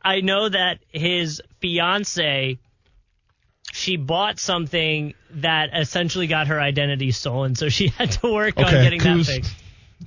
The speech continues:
Speaker 2: Is this public knowledge, or did you do something crazy?
Speaker 1: She posted it on her Snapchat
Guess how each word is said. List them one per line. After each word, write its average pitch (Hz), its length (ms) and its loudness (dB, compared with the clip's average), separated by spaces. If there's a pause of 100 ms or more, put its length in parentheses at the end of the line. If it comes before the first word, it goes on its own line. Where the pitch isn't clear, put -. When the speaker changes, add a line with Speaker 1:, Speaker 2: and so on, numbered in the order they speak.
(180)
Speaker 2:
Is - 320 0
this 175 120 4
public 165 380 2
knowledge, 143 580 4
or 143 220 2
did 120 220 2
you 127 80 4
do 139 100 4
something 123 380 4
crazy? 85 440 2
Speaker 1:
She 294 720 0 (640)
posted 196 440 0
it 175 180 -2
on 175 240 0
her 165 240 0
Snapchat 147 720 -2